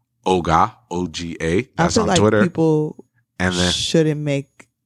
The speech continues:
Speaker 2: names of things they don't spell. Like, you remember that T V, you remember that movie, Beauty Shop?
Speaker 1: Yeah.
Speaker 2: Where the lady was saying that she doesn't eat anything she can't, she can't spell
Speaker 1: Or say.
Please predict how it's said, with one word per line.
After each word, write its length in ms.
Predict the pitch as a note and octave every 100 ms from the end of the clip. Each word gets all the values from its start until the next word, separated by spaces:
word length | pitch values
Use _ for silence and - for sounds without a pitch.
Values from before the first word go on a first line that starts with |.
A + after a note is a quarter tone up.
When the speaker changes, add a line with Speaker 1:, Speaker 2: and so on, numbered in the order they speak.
| _ _ _ _ _ _ _ _ _ _ _ _ _ _ _ _ _ -
Speaker 2:
names 600 | C#3+ C#3+ C3+ C3 - -
of 260 | - C#3+
things 300 | - C3+ C3+
they 120 | C3 C3
don't 140 | C#3+
spell. 360 | - - - -
Like, 180 | C#3+ D3
you 80 | G3
remember 200 | G3 F3+
that 120 | D#3+
T 100 | F3
V, 60 | D#3
you 40 | - - -
remember 200 | G3+ G#3
that 100 | E3
movie, 440 | E3 E3 E3+ E3 F3 - E3+
Beauty 220 | D#3+ E3
Shop? 440 | - E3 D#3+ E3 -
Speaker 1:
Yeah. 260 | G#2 A2+ A#2 - _ -
Speaker 2:
Where 720 | D3 D#3 D3+ C#3+ C#3+ C#3+ -
the 140 | D#3
lady 260 | D3 D3+ D#3
was 140 | D3
saying 320 | - D3 C#3
that 160 | C#3 C3+
she 120 | -
doesn't 220 | D3+ C#3+
eat 180 | C#3 C#3+
anything 580 | C#3 D3 D3 C#3+ C#3+ -
she 200 | - C#3+
can't, 420 | - D3 C#3 C3+ - -
she 220 | - - D3
can't 500 | - C#3+ C#3 - -
spell 540 | - - C#3+ D3+ D#3
Speaker 1:
Or 120 | D#2+
say. 360 | D#2 D#2 D#2+ F2+